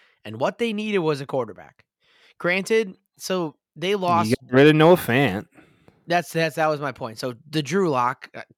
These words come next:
Speaker 1: going to Seattle is stupid. Who cares? Drew Lock isn't really a
Speaker 2: Well, he's
Speaker 1: starting
Speaker 2: a
Speaker 1: quarterback in
Speaker 2: bridge.
Speaker 1: the M-,
Speaker 2: He's a
Speaker 1: N F L.
Speaker 2: bridge till they find a guy they would really
Speaker 1: <clears throat>
Speaker 2: want.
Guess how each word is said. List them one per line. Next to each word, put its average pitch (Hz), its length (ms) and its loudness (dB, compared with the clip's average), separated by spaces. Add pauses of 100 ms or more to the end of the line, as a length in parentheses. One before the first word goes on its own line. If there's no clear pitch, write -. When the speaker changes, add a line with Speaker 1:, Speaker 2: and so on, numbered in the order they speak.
Speaker 1:
going 127 240 -6
to 113 80 -6
Seattle 113 420 -8
is 113 80 -10
stupid. - 480 -10
Who 131 140 -6
cares? 127 400 -6
Drew 131 160 -4
Lock 123 240 -2
isn't 120 180 -14
really 117 180 -10
a 113 100 -12
Speaker 2:
Well, 147 100 0
he's 120 80 -4
Speaker 1:
starting - 40 -4
Speaker 2:
a - 40 0
Speaker 1:
quarterback 113 300 0
in 92 60 -4
Speaker 2:
bridge. 110 120 -10
Speaker 1:
the 107 80 -10
M-, 110 120 -14
Speaker 2:
He's 135 200 -4
a 139 40 4
Speaker 1:
N 127 80 2
F 110 60 -2
L. 131 100 8
Speaker 2:
bridge 131 180 -4
till 139 160 2
they 127 200 4
find 120 380 0
a 120 40 -2
guy 107 200 2
they 107 140 2
would 92 160 -4
really 92 280 -4
Speaker 1:
<clears throat> - 0 -
Speaker 2:
want. - 300 -6